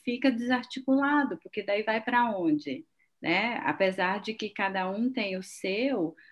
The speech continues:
mas há uma articulação de um com o outro. Quando ela encontra um, um outro olhar que desperta isso, não é que,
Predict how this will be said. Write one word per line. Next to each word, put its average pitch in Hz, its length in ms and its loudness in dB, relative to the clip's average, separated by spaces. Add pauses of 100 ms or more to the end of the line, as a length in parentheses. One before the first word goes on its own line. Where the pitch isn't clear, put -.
mas 196 220 2
há 226 100 4
uma 349 160 6
articulação 220 760 -2
de 208 200 -8
um 196 220 -6
com 190 200 -4
o 180 40 -4
outro. 151 680 0 (320)
Quando 202 200 0
ela 233 180 4
encontra 208 580 0
um, 185 100 -2 (460)
um 185 40 -2
outro 220 440 2
olhar 165 560 4 (460)
que 190 640 -2 (200)
desperta 220 760 2
isso, 185 320 0
não 185 80 -2
é 240 100 2
que, 262 240 -2